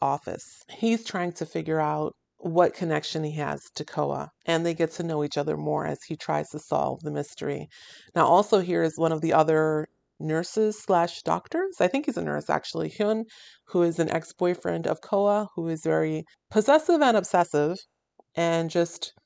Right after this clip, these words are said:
wants Dung out of the way because he wants Koa for himself. So I am actually really enjoying this drama. It shows on Sundays,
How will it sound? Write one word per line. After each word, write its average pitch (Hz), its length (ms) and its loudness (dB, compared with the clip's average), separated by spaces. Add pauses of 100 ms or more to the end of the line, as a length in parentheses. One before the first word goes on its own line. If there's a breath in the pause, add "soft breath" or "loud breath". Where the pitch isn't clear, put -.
(140)
wants 185 440 0
Dung 170 300 2
out 156 160 2
of 156 80 2
the 143 100 2
way 143 240 2
because 143 360 -4
he 156 100 -6
wants 147 280 -4
Koa 151 460 -2 (160)
for 160 180 -2
himself. 147 640 -2 (220)
So 302 300 2
I 202 200 0
am 311 200 0 (100)
actually 392 320 6
really 202 500 2
enjoying 165 640 0 (140)
this 214 300 0
drama. 220 440 -2 (200)
It 185 260 2 (140)
shows 190 520 0
on 170 420 0
Sundays, 185 520 -2